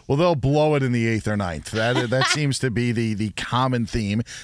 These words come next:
Speaker 1: He's Aaron Torres. I'm Dan Beyer. We are in for Doug Gottlieb, live from the tire rack dot com studios.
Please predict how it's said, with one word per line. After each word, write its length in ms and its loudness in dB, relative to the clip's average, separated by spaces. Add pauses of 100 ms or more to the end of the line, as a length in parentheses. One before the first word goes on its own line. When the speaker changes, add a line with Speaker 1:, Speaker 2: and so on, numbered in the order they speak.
(120)
Speaker 1:
He's 200 0
Aaron 200 2
Torres. 460 0
I'm 220 0
Dan 320 0
Beyer. 440 0
We 160 -2
are 140 2
in 80 0
for 100 -2
Doug 240 0
Gottlieb, 460 0
live 240 0
from 100 -4
the 80 -2
tire 240 -2
rack 200 -2
dot 200 -2
com 200 -2
studios. 640 -2